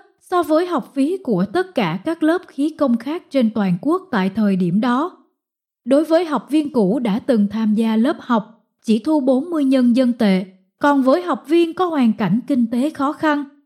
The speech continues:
thì chỉ thu có hai mươi nhân dân tệ mà thôi.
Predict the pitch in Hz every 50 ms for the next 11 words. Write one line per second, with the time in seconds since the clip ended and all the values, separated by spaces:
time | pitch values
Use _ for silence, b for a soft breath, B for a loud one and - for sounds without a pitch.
0 | _ _ - 302 285 254 - 247 202 254 - 320 330 330 320 - 349 349 320 311
1 | 311 302 294 285 285 285 285 285 277 277 277 269 262 233 285 277 269 262 - 233
2 | 202 185 180 190 214 208 202 190 - 220 247 254 254 254